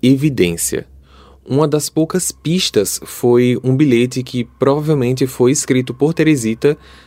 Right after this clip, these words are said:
que dizia: "Conseguir ingressos de teatro para A S". Os investigadores não tinham ideia quem poderia ser A S, nem quando essa nota foi escrita,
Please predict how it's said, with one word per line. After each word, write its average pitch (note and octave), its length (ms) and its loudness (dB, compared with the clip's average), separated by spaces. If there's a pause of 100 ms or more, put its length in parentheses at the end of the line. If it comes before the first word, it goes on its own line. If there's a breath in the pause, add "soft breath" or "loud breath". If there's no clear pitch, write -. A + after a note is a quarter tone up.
(100 loud breath)
que C3 200 2
dizia: G2+ 560 0 (360)
"Conseguir A#2+ 760 0
ingressos A2+ 580 0
de G#2+ 140 -4
teatro A2 540 -2
para A2 360 -2 (120)
A B2 200 -4 (220)
S". F2 400 -6 (600 soft breath)
Os C3+ 140 2
investigadores D3+ 720 2
não D3+ 180 0
tinham C#3+ 260 -2
ideia A2 360 2
quem A2 200 -4
poderia G2+ 400 0
ser F#2+ 560 -6
A G#2 140 -2
S, G#2+ 420 -4 (320 soft breath)
nem D3 400 2 (120)
quando D#3 240 2
essa D3 160 -2
nota C3 240 0
foi C3 180 0
escrita, G2+ 580 -4